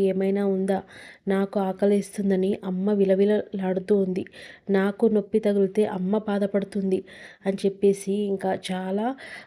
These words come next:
సంతోషపడుతూ అమ్మ మాధుర్యాన్ని, అమ్మలో ఉన్న ప్రేమ మాధుర్యాన్ని పొందుతూ ఉంటాడు. ఈ విధంగా జరిగిన తర్వాత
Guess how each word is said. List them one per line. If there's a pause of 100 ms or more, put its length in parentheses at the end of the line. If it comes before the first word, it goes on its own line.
(100)
సంతోషపడుతూ (300)
అమ్మ
మాధుర్యాన్ని,
అమ్మలో
ఉన్న (520)
ప్రేమ
మాధుర్యాన్ని
పొందుతూ
ఉంటాడు. (520)
ఈ
విధంగా
జరిగిన
తర్వాత